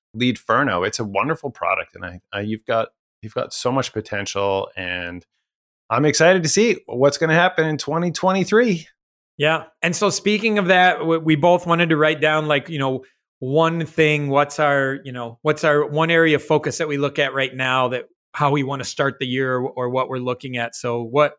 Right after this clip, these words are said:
Speaker 2: what is that looking forward item for you?
Speaker 1: Yeah, for me, for White Spark,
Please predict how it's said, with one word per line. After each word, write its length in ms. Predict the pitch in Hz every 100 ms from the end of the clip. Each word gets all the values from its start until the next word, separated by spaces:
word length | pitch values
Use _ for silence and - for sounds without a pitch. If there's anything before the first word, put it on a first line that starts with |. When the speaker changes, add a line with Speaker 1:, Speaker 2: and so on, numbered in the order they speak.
| _
Speaker 2:
what 200 | 151 151
is 300 | 147 156 123
that 220 | 139 127 147
looking 320 | 143 139 131
forward 440 | - 131 131 123
item 360 | 117 117 117 117
for 140 | -
you? 240 | 120 123 123 _
Speaker 1:
Yeah, 200 | 143 117
for 420 | - 135 131 - -
me, 560 | 151 156 185 190 196
for 180 | - 147
White 300 | 131 139 135
Spark, 560 | - 143 131 131 123